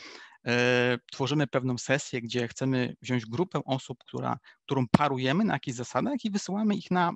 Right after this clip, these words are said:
mm, na rozgrywkę na dedykowany serwer. Amazon Game Lift zapewnia bardzo mało opóźnienia, no, ponieważ może uruchomić serwery w aż piętnastu różnych regionach na całym świecie. Zapewnia też wysoką dostępność, ponieważ, no, zbudowany jest na globalnej infrastrukturze A W S-u.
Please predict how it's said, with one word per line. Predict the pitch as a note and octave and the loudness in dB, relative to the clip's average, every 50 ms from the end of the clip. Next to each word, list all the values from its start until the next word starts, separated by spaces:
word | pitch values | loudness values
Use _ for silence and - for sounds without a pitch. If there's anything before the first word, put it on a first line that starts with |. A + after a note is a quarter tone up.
| - | -6
mm, | D3 C#3+ D3 D3 D3 - - | -6 -4 -2 -2 -2 -4 -4
na | - C#3+ C#3+ | -4 -2 -2
rozgrywkę | C#3 C#3 B2+ C3+ C#3+ E3+ - - | -2 -4 -6 -4 -6 -6 -4 -2
na | D3+ D3 | -2 -2
dedykowany | C#3 C#3+ C3+ B2+ - B2+ C3+ C#3 C#3+ C3 | -2 -4 -6 -6 -4 -2 -2 -2 -2 -2
serwer. | - - A#2+ A2+ - - - - _ _ - - - - - - - - - - - - | 0 -2 -2 -2 -2 -10 -18 -20 _ _ -20 -20 -20 -20 -20 -20 -20 -20 -20 -20 -6 2
Amazon | - G3 G#3 A3+ A3 F#3+ | 4 4 4 4 2 2
Game | - F#3+ F#3+ F3+ | 4 4 4 4
Lift | F#3 A3+ C4+ - - | 4 4 2 0 -4
zapewnia | - - E3+ - - E3+ E3 F3 E3 D#3 - | -8 -8 -6 -2 0 0 2 4 4 2 2
bardzo | - A#2+ D3+ D#3+ E3+ C#3+ - D3 | 0 0 2 2 2 0 0 0
mało | C#3 C#3 C3+ C3+ | 0 0 0 0
opóźnienia, | C3 - - C3 A#2+ A#2+ A#2 B2+ C#3+ E3 | -2 -2 -6 -4 -2 0 0 0 0 0
no, | F3+ F3 | 0 -2
ponieważ | - E3+ F3 F3+ F3+ E3 - - _ | -2 -2 0 0 0 -2 -2 -6 _
może | E3 C#3+ C#3+ D3 D#3+ F3 F3+ F3 F3 | -4 -2 0 0 0 0 0 -2 -2
uruchomić | D3+ D3+ D3+ D3 - E3+ E3 D#3 D3+ - - | -2 -4 -6 -4 -2 -2 -2 -2 -2 -6 -8
serwery | - - C#3 C3 - D3 D3+ D3+ D3 | -6 -6 -4 0 0 0 2 0 -2
w | - - | -4 -6
aż | C#3+ - - - | -6 -6 -6 -6
piętnastu | - D3+ - - E3+ E3+ D#3+ - - D3 | -6 -6 0 2 2 2 2 0 -6 -8
różnych | C#3 D3 C#3+ D3 C#3 - | -8 -4 -4 -4 -4 -4
regionach | C3 A#2+ A#2+ C3 C3 C3 A#2 A#2+ | -8 -6 -4 -2 -2 -2 -2 -4
na | A#2+ | -8
całym | - - B2 B2 A#2 | -8 -6 -6 -6 -6
świecie. | - - - - - C3+ D3+ F#3 A3+ - - - - - - - - _ _ _ | -8 -12 -14 -8 -2 0 2 2 0 -2 -8 -18 -16 -16 -14 -16 -16 _ _ _
Zapewnia | B2 C3 - F3 F3+ G3 E3+ | -10 -2 0 4 4 4 4
też | E3+ D#3+ | 4 2
wysoką | D#3 D#3 - E3+ - D#3 D#3 | -2 -4 -6 -4 0 0 0
dostępność, | C#3+ D3 - - F3 F#3 F3 - | 0 -2 0 2 2 4 2 2
ponieważ, | - D#3 D#3 D3 D3 - | 0 0 0 0 0 -2
no, | D3 | -4
zbudowany | B2 B2 C#3+ D3+ D3+ C3+ C#3+ D#3 E3 E3 | -4 -4 -4 -2 -2 2 2 2 2 2
jest | D#3 - | 0 -2
na | D#3 | -4
globalnej | C#3+ - D#3 C3+ B2 C#3+ D3 D3 C#3 C3+ | -4 -2 -2 2 4 4 4 4 4 2
infrastrukturze | C3 - - B2 - - - - B2 C#3+ | -2 -4 -6 -8 -8 -12 -10 -6 -4 -4
A | C3+ | -4
W | C3 C3+ C#3 B2+ | -2 0 0 0
S-u. | A2 - - - - | 0 0 -6 -14 -18